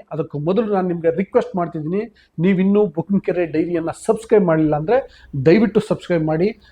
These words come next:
ಹಾಗೆ ಲೈಕ್ ಮಾಡಿ, ಶೇರ್ ಮಾಡಿ, ಬೆಲ್ ಬಟನ್ ಅನ್ನ ಪ್ರೆಸ್ ಮಾಡಿ. ಈಗ ವಿಡಿಯೋವನ್ನ ಪೂರ್ತಿ ನೋಡಿ. ಮೊದಲಿಗೆ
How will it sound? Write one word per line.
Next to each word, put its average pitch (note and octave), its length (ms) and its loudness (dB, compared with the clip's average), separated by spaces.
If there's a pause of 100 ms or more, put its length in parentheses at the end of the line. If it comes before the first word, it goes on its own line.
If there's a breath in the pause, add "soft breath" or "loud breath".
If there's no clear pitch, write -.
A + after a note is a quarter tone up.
(120)
ಹಾಗೆ D#3+ 200 4
ಲೈಕ್ E3 400 2
ಮಾಡಿ, E3+ 540 0 (180)
ಶೇರ್ F#3+ 300 2
ಮಾಡಿ, F3 420 0 (380)
ಬೆಲ್ F3+ 180 6
ಬಟನ್ G3 300 4
ಅನ್ನ F3 160 -2
ಪ್ರೆಸ್ E3 360 -2
ಮಾಡಿ. E3 380 -2
ಈಗ E3 180 4
ವಿಡಿಯೋವನ್ನ D#3 480 4
ಪೂರ್ತಿ D3+ 520 0
ನೋಡಿ. F3+ 280 4 (1080)
ಮೊದಲಿಗೆ A#3 680 2